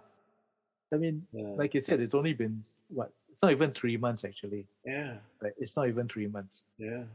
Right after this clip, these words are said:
Speaker 1: I mean, this is going to be episode fif-. This
Speaker 2: So we
Speaker 1: is episode
Speaker 2: started
Speaker 1: fif-.
Speaker 2: recording. When we start recording?
Speaker 1: We started recording in
Speaker 2: August, is
Speaker 1: August.
Speaker 2: it? August.
Speaker 1: At the
Speaker 2: Yeah.
Speaker 1: end, tail end of August, we
Speaker 2: Okay.
Speaker 1: started recording.
Speaker 2: So it's about three
Speaker 1: Uh,
Speaker 2: months?
Speaker 1: we only had a month before the first, uh,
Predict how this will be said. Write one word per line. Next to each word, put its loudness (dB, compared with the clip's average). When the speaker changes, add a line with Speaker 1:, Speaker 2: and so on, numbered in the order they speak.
Speaker 1:
I -4
mean, -2
this -2
is -2
going -2
to -4
be -4
episode -4
fif-. -10
This 4
Speaker 2:
So 12
we 10
Speaker 1:
is 4
episode 6
Speaker 2:
started 12
Speaker 1:
fif-. 4
Speaker 2:
recording. 6
When 2
we 2
start 4
recording? 2
Speaker 1:
We 4
started 10
recording 10
in 6
Speaker 2:
August, 8
is 10
Speaker 1:
August. 6
Speaker 2:
it? -4
August. -6
Speaker 1:
At 2
the 6
Speaker 2:
Yeah. 6
Speaker 1:
end, 0
tail 6
end 6
of 4
August, 0
we 0
Speaker 2:
Okay. 0
Speaker 1:
started 0
recording. 0
Speaker 2:
So 4
it's 8
about 10
three 4
Speaker 1:
Uh, 8
Speaker 2:
months? 12
Speaker 1:
we 12
only 12
had 12
a 10
month 6
before 2
the 0
first, 0
uh, -4